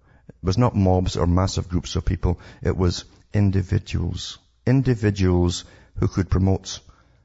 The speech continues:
the truth to the people in a coherent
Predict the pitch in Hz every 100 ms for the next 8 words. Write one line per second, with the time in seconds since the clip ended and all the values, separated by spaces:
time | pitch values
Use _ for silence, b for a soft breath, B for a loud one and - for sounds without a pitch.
0 | _ - - 139 123 - - _ _ _
1 | _ _ _ _ _ _ - 139 123 98
2 | 92 - 87 78 _ _ _ - 92 -
3 | 92 85 107 87 85 -